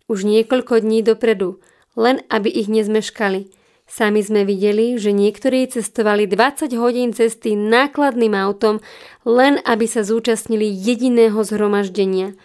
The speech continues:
Potom napríklad ani nemali miesto na sedenie, museli stáť tesne natlačení, matky s deťmi na rukách a ramenách.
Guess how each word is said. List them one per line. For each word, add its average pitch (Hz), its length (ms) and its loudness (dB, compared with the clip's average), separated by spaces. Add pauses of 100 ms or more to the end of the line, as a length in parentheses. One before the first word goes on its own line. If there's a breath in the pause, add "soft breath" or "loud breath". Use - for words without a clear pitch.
(460 soft breath)
Potom 220 320 -2
napríklad 220 720 -2
ani 220 240 0
nemali 254 480 2
miesto 220 400 0
na 220 160 2
sedenie, 202 640 -2 (400 loud breath)
museli 226 480 0
stáť 277 800 -2
tesne 254 480 -2
natlačení, 226 800 -2 (320 loud breath)
matky 254 560 0
s 214 80 -4
deťmi 233 400 -2
na 214 160 2
rukách 226 400 0
a - 160 -6
ramenách. 202 560 0